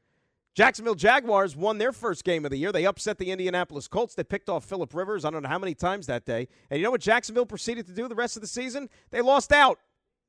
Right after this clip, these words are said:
They lost out. They lost their last fifteen, and that got them Trevor <laughs> Lawrence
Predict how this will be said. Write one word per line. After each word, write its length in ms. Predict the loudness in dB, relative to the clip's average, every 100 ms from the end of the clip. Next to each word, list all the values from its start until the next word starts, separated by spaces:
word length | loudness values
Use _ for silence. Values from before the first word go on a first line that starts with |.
| _ _ _ _ _ _ _ _ _ _ -4
They 100 | 2
lost 360 | 4 4 4 4
out. 280 | 4 2 _ _ _ _ 0
They 80 | 4
lost 240 | 4 4
their 100 | 4
last 320 | 4 4 2
fifteen, 540 | -4 -4 -2 -2 0 0
and 100 | 0
that 120 | 2
got 180 | 0 0
them 100 | -6
Trevor 300 | -2 -2 0
<laughs> 180 | 0 0
Lawrence 400 | -4 -6 -12